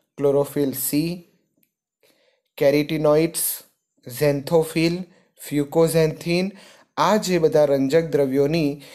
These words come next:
વધુ પડતી માત્રાને કારણે તેઓ ચમકતા લીલાથી લઈને વિવિધ છાયાવાળી બદામી રંગની લીલ જેવી વિવિધતાઓ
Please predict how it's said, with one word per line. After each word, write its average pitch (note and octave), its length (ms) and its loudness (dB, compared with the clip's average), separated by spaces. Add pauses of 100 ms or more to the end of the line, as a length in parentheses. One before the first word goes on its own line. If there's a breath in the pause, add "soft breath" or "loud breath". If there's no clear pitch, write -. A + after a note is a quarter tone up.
(280 loud breath)
વધુ D#3 340 2
પડતી E3 380 0
માત્રાને D#3 580 0
કારણે C#3+ 720 0 (300 loud breath)
તેઓ D3+ 480 2 (280 loud breath)
ચમકતા F#3+ 600 2
લીલાથી D3+ 560 0
લઈને D#3 560 0 (600 loud breath)
વિવિધ E3 440 -4 (100)
છાયાવાળી D#3 500 4
બદામી D3+ 460 2
રંગની C#3+ 520 2 (1080 soft breath)
લીલ F3+ 400 -2 (460)
જેવી D#3 360 -2
વિવિધતાઓ C#3+ 800 0